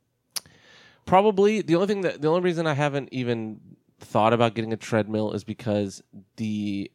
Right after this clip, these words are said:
I'm not a consistent runner in terms of, like, I don't run for two miles. I run for,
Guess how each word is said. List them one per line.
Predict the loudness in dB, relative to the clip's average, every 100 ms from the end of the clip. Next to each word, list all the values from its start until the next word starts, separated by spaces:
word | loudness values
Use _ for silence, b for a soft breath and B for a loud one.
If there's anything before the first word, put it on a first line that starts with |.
| -6
I'm | 0 2 2 0
not | 0 0 0 -4 -14 -4
a | -2 -4
consistent | -8 -12 -10 -8 -8 -6 -8 -6
runner | 0 0 0 -4
in | -4 -8
terms | -8 -8 -8
of, | -8
like, | -8 -6
I | -6
don't | -4 -4 -4
run | -4 -4 -6
for | -12
two | -12 -10
miles. | -10 -10 -12 -16 -10
I | -6
run | -6 -6 -6 -8 -10 -12 b b b b
for, | -6 -6